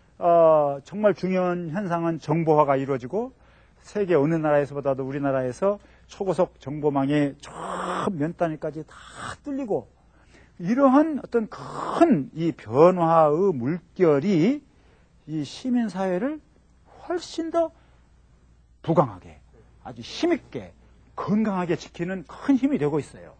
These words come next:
음. 그러니까 뭐, 물론 인터넷이 막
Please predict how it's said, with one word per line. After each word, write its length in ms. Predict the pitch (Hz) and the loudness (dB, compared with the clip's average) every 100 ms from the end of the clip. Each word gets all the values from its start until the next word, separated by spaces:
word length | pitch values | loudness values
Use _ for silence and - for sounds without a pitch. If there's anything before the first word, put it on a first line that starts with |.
| _ _ _ _ - 143 | _ _ _ _ -20 -20
음. 360 | 131 120 98 - - _ - - - - - | -20 -20 -20 -20 -20 _ -20 -20 -20 -20 -6
그러니까 280 | 254 262 233 | -2 2 6
뭐, 380 | 233 208 143 _ _ - | 6 4 2 _ _ -18
물론 480 | 123 170 262 247 | -8 0 2 2
인터넷이 500 | 143 180 220 190 185 156 | 0 -4 -4 -4 -4 -4
막 160 | 165 | -8